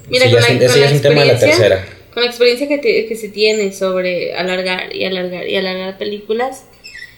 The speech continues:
Speaker 1: es un hecho que se agradece. No sé, ¿verdad? Que hubieran podido lograr, pero es que se ha visto tanta franquicia que la alargaron y la alargaron y se, y, y empezó a valer verga.
Speaker 2: Ajá.
Speaker 1: Que está bien,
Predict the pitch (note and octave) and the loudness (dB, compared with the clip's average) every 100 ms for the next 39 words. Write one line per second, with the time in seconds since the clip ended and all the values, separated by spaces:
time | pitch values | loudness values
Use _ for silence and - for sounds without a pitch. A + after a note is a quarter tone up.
0 | _ - A#3+ C#4 B3+ B3+ C4+ - A#3 G#3 | _ -4 -2 0 0 0 -4 -4 0 2
1 | F#3+ - G3 F#3+ F#3 G3 A3 E4+ A4 - | 0 0 0 0 2 2 2 0 -2 -4
2 | - - - - - _ _ _ _ _ | -18 -20 -20 -20 -20 _ _ _ _ _
3 | _ - _ _ _ _ _ _ _ _ | _ -20 _ _ _ _ _ _ _ _
4 | _ _ - - B3 C4+ C4+ G3+ F#3 G3 | _ _ -12 -2 2 2 2 0 2 2
5 | A3 A3+ A#3 A3+ A3+ A3 G#3+ A3 G#3+ F#3+ | 2 0 0 0 0 2 2 4 2 2
6 | F#3+ G#3+ A3+ A3+ G#3+ F#3+ F3+ F3+ - - | 2 0 -2 -4 0 0 -2 -4 -14 -20
7 | _ _ _ _ _ A#3+ A3+ A#3 B3 A#3+ | _ _ _ _ _ -16 -14 -4 0 0
8 | A#3 A#3 A3+ A#3+ A3 G3+ G3 G3+ G3 G#3 | 0 -2 -2 -6 -6 -8 -6 -8 -8 -8
9 | G3+ G3 F#3+ F#3+ G3 G3 G3+ G3 F#3+ F#3 | -8 -8 -8 -8 -4 -4 -2 -2 -2 -4
10 | F3+ F#3+ G3+ G#3 G3 F#3 F#3+ F#3+ - F3+ | -4 -4 -4 -4 -6 -8 -8 -8 -8 -10
11 | F3+ F3+ F#3+ G3 F#3 F3+ F3 G3+ C#4 - | -10 -8 -4 -4 -2 -2 -2 -4 -6 -6
12 | A2+ A2 G2 - - - _ - - _ | -2 -2 -4 -10 -20 -20 _ -20 -20 _
13 | _ - _ - A#3 C4+ B3+ G#3+ F3+ | _ -20 _ -8 -2 0 2 0 -2